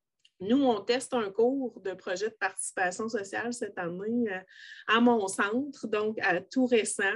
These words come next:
donc <laughs> pas encore de données à partager avec vous, mais c'est un essai qui est fait, dont on s'est in-, inspiré de ce que le,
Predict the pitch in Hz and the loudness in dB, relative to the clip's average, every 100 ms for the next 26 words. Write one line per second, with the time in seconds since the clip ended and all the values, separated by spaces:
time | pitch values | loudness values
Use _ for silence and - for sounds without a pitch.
0 | 254 240 190 - 214 - 196 - 233 226 | -2 -2 -2 -4 -8 -2 -2 0 0 0
1 | 214 247 254 208 196 180 202 196 226 254 | 2 2 2 0 0 0 0 2 2 4
2 | 262 - - - - - - 214 220 220 | 2 -2 -18 -18 -18 -18 -6 -4 -2 -4
3 | - 240 208 214 254 254 226 196 190 185 | -4 -4 -2 -2 0 2 2 0 -2 -6
4 | 240 294 190 208 196 190 202 208 202 269 | -6 -4 -4 -4 -4 -6 -4 -4 -2 0
5 | 262 - 220 220 220 220 220 214 202 196 | 0 -2 -4 -2 -2 -2 -4 -6 -8 -4
6 | 214 196 196 - 214 214 - 220 196 220 | -2 -2 -8 -10 -6 -4 -4 -4 -2 -2
7 | 226 214 208 214 190 180 | 0 0 0 -2 2 2